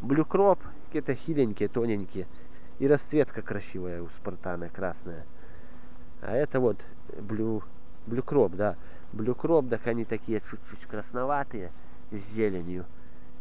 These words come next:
Ну и хиленькие какие-то. Это сорт поменьше ростом. Этот, мне сказали, метр семьдесят, а этот, наверное, метр двадцать все лишь.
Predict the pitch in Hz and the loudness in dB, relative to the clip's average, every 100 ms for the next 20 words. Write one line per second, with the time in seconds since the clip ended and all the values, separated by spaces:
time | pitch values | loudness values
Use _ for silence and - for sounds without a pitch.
0 | - - 247 180 - 214 147 113 - 92 | -2 0 0 0 0 2 2 2 0 0
1 | 87 - 82 80 69 - - - - - | 0 -2 -2 -2 -2 -2 -2 -2 -2 -2
2 | - - - - - - - - - - | -2 -2 -2 -4 -4 -4 -2 -2 -2 -2
3 | - 117 - 131 123 - - - - 156 | -2 -2 0 2 0 -2 -4 -4 0 2
4 | 120 - 127 135 139 101 92 87 82 - | 2 2 2 4 2 0 -2 -2 -2 -2
5 | 69 - - - 98 107 - - - 104 | -4 -4 -2 -2 -2 -2 -2 -4 -2 -2
6 | - - 113 107 104 104 - - - 123 | -2 -2 0 0 0 -2 -2 -2 0 0
7 | 101 90 92 101 101 107 107 104 101 98 | -2 -4 -4 -4 -2 -2 0 0 0 0
8 | 101 98 98 90 - - - 80 - | -2 -2 -2 -2 -2 -2 -2 -4 -4